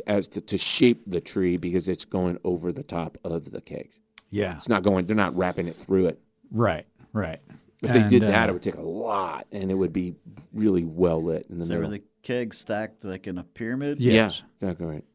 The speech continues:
Speaker 2: Yeah,
Speaker 1: More,
Speaker 2: and,
Speaker 1: more like a,
Speaker 2: and
Speaker 1: more like a tree shape than a peri-, pyramid.
Speaker 2: I wonder what, uh, 'cause that happened in twenty fourteen. I wonder, that had to have been a slow day.
Speaker 1: Mm.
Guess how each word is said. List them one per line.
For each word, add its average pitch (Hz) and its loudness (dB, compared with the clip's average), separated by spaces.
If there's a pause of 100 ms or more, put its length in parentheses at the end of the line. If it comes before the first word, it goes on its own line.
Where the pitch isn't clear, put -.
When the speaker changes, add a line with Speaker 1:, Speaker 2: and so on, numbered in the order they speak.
(140)
Speaker 2:
Yeah, 107 0
Speaker 1:
More, 135 8
Speaker 2:
and, 123 2
Speaker 1:
more 143 6
like 107 2
a, 98 2
Speaker 2:
and 92 -2
Speaker 1:
more 131 4
like 113 2
a - -8
tree 107 0
shape 78 -2
than 78 -4
a - -16
peri-, 78 0
pyramid. 78 -6 (240)
Speaker 2:
I 147 2
wonder 208 6
what, 127 0 (640)
uh, 147 -10 (120)
'cause 120 0
that 151 6
happened 135 4
in 110 4
twenty 117 6
fourteen. 113 4
I 104 4
wonder, 107 6
that 185 4
had 190 6
to 147 2
have 120 -2
been 117 4
a 95 0
slow 101 0
day. 92 -2 (560)
Speaker 1:
Mm. 92 -4